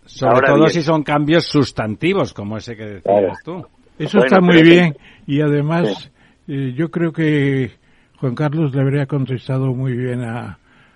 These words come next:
Speaker 3: al planteamiento posible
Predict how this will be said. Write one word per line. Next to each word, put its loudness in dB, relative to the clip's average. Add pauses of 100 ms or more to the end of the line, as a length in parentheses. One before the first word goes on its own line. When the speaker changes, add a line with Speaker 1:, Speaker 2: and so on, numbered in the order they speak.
(200)
Speaker 3:
al -8
planteamiento -4
posible -6